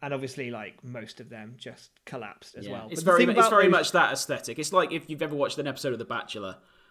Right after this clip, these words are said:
Speaker 2: Like,
Speaker 1: Yeah.
Speaker 2: the, the Australian version of Married at First Sight is very much like that. Whereas the U K
Speaker 1: But the
Speaker 2: version is, is sort of,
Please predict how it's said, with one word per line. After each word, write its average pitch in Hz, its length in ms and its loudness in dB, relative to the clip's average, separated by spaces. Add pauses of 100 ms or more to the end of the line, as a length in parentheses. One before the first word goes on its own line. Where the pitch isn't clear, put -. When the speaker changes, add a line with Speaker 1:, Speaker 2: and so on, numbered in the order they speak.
(400)
Speaker 2:
Like, 143 140 2
Speaker 1:
Yeah. 147 160 -2
Speaker 2:
the, - 80 -16
the 160 140 -2
Australian 160 520 2
version 135 340 -2
of 123 100 -8
Married 123 220 -2
at 101 60 -8
First 131 200 -4
Sight 110 100 -4
is 104 80 -10
very 113 400 -8
much 113 280 -14
like 104 180 -10
that. 95 200 -14
Whereas 131 220 -2
the 147 80 -12
U 165 140 -6
K - 120 2
Speaker 1:
But 151 60 6
the 147 60 2
Speaker 2:
version 143 280 0
is, 131 220 -4
is 123 100 -10
sort 120 160 -6
of, 110 140 -12